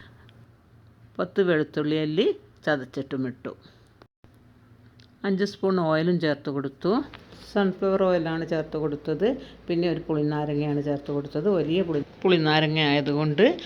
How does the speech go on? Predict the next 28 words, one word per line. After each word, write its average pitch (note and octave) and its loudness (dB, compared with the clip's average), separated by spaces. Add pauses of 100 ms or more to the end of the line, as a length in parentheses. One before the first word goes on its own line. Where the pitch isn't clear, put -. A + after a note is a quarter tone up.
(240)
പകുതി C#3 2
മാത്രമേ C#3+ 2
ചേർത്ത് C#3 -2
കൊടുത്തിട്ടുള്ളൂ. D3 0 (1400)
കുറച്ച് A3 2
സ്പൈസി E3 -2
ആയിക്കോട്ടെ D3+ 0
എന്ന് D3 0
വിചാരിച്ചിട്ട് D3+ 0
ഒരു F3 4
സ്പൂൺ F3+ -4
കുരുമുളകും C#3+ 2
ചേർത്ത് C3 0
കൊടുത്തു. A#2+ -4 (340)
എല്ലാം F3 2
കൂടി D#3 0
നന്നായി D#3+ 2
മിക്സ് C#3 -2
ചെയ്ത് D3 4 (320)
ചിക്കൻ D3+ 0
കഷ്ണം C#3+ 0
അതിലേക്കിട്ട് C3+ -2
ചി-, - -14
ചിക്കൻ C#3+ -2
കഷ്ണവും C#3+ -2
നന്നായി D3 0
മിക്സ് C#3 -6
ചെയ്തെടുത്തു. B2 -6